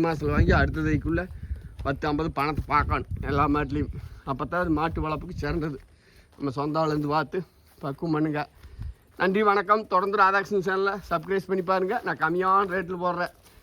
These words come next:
ராதாகிருஷ்ணன் ஃபார்ம்ஸ் டூலையும் போடுறேன். அதையும் சப்ஸ்கிரைப் பண்ணி பாருங்க. லைக் பண்ணிட்டீங்கன்னாவே உடனுக்குடனே நான் போடுற வீடியோ வந்துடும். இப்படி கையாட்டு இருக்கிறத அமுத்திடுங்க. நன்றி, வணக்கம். இது பேனாத்த ஏன்னா அதில் ஒருத்தர்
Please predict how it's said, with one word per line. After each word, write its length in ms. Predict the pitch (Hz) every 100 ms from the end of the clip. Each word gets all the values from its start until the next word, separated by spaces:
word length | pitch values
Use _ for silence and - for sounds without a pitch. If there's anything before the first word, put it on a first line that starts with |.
| - -
ராதாகிருஷ்ணன் 540 | 180 214 208 202 190
ஃபார்ம்ஸ் 260 | 185 202 -
டூலையும் 360 | 202 226 240 202
போடுறேன். 260 | 202 185 -
அதையும் 240 | 175 208 196
சப்ஸ்கிரைப் 360 | 170 190 -
பண்ணி 140 | 190 190
பாருங்க. 320 | 170 170 151 156
லைக் 220 | 220 202
பண்ணிட்டீங்கன்னாவே 540 | 247 233 214 226 226 269
உடனுக்குடனே 460 | 202 202 185 208 240 240 - -
நான் 160 | 175 156
போடுற 180 | 175 170
வீடியோ 160 | 170 165
வந்துடும். 300 | 139 127 - - - _ _ _ _ -
இப்படி 180 | 117 117
கையாட்டு 300 | 131 147 151
இருக்கிறத 240 | 131 143 135
அமுத்திடுங்க. 380 | 131 135 127 - - - - _ _ -
நன்றி, 260 | 175 196 190
வணக்கம். 320 | 165 - - - - - - - - - - - - - - -
இது 100 | - 156 196
பேனாத்த 440 | 226 247 202 185 - - - - _
ஏன்னா 180 | 180 170 156
அதில் 200 | 165 190
ஒருத்தர் 300 | 185 160 185